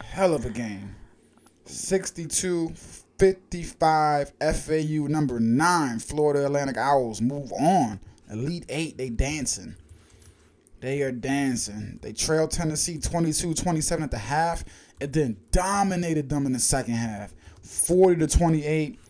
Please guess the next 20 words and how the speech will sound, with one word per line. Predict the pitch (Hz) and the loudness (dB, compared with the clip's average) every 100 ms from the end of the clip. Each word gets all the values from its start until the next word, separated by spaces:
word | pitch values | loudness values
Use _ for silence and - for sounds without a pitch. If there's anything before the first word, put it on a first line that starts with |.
| - | -14
ran | 110 135 170 165 | -4 0 2 2
away | 151 147 147 143 | 2 2 2 2
with | 143 131 | 2 2
it. | 143 - _ _ _ _ - - _ - - - | -2 -4 _ _ _ _ -20 -20 _ -20 -20 -2
I | 143 | 2
mean, | 156 143 127 117 - - - - - | 4 6 4 0 -10 -20 -20 -20 -8
Rick | 151 202 117 | 2 2 4
Barnes, | 147 165 156 113 104 180 | 6 8 6 2 -4 -4
man, | 190 185 120 | -4 -2 0
di-, | 180 | 0
disappointing | 139 185 - - 170 151 135 | -2 -2 -2 0 2 2 0
second | - 143 127 | -2 -4 -4
half | 120 139 135 131 | -4 -4 -2 -4
from | - 120 | -2 0
his, | 117 127 131 120 | 0 0 -2 -4
uh, | 117 117 107 - | -4 -4 -6 -4
from | 120 | -2
his | 131 123 | -2 -2
Tennessee | 127 123 - 117 | -2 0 -2 -2
Volunteers. | 123 113 - 143 131 | -2 -2 -4 -4 -6